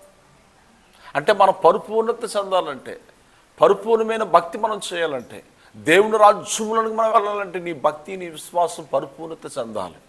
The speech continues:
హల్లెలూయా. పరిపూర్ణ విశ్వాసం లేకపోతే, పరిపూర్ణ భక్తి లేకపోతే,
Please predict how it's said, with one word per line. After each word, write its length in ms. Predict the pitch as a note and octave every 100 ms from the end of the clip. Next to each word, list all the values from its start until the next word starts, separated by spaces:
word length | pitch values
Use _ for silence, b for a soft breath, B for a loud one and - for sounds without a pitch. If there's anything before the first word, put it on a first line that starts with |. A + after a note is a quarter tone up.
| b A2+
హల్లెలూయా. 600 | C3 C#3+ D3+ C#3+ C#3 - - - - - - - -
పరిపూర్ణ 420 | C3+ F3+ G3 G3+
విశ్వాసం 540 | G3+ F#3+ - G3+ G3+ G3
లేకపోతే, 560 | F3+ E3 - F3+ F#3
పరిపూర్ణ 540 | F3 D#3 - F3 F3+ F3
భక్తి 340 | D#3 D3 F#3
లేకపోతే, 640 | E3+ E3+ E3+ E3 F3 E3+